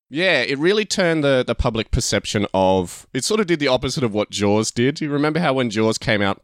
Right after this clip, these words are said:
appropriately enough, both directed by Steven Spielberg, when Jaws came out, if you remember, everyone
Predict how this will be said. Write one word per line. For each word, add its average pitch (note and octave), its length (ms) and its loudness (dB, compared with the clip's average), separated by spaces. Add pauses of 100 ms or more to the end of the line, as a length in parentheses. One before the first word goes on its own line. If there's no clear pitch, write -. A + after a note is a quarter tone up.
appropriately F2+ 520 -2
enough, F2 280 -2 (140)
both G2 220 -2
directed F2 280 -2
by E2 120 -2
Steven E2+ 340 -4
Spielberg, A#2+ 480 0 (240)
when D3 220 0
Jaws C3+ 300 2
came C3 220 -2
out, A#2 120 0
if A2+ 120 -4
you A#2 80 0
remember, G2+ 480 0 (340)
everyone B2 880 -2